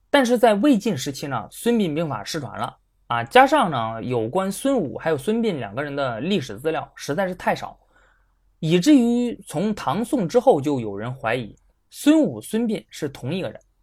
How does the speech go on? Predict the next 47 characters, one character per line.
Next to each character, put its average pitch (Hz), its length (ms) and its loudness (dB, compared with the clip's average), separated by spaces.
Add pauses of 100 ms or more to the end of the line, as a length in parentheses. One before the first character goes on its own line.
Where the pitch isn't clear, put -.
(340)
《孙 311 240 2
子 226 80 2
兵 208 180 0
法》 147 160 2
和 143 180 -2
《孙 214 180 -2
膑 196 160 0
兵 135 160 -6
法》 110 160 -6
呢， 95 100 -12 (140)
是 156 180 -2
同 139 160 -8
一 170 60 -6
本 120 120 -6
书， 151 280 -8 (600)
甚 330 320 2
至 151 220 0
还 190 220 4
有 240 120 8
人 110 160 -4
认 110 200 -6
为 - 120 -18 (300)
孙 302 320 4
膑 175 220 0
及 190 160 -4
其 202 120 -4
兵 226 220 -4
法 - 300 -12
根 254 200 8
本 123 140 -2
就 147 140 -2
没 143 80 -6
有 127 100 -6
存 117 220 -10
在 143 180 -2
过， 95 160 -14 (380)
是 - 180 0
后 302 380 6
人 117 180 -2
在 139 180 0
孙 262 280 -2
武 139 160 -6
的 98 120 -10
基 226 220 -2
础 208 220 -8
之 151 120 -6
上 - 280 0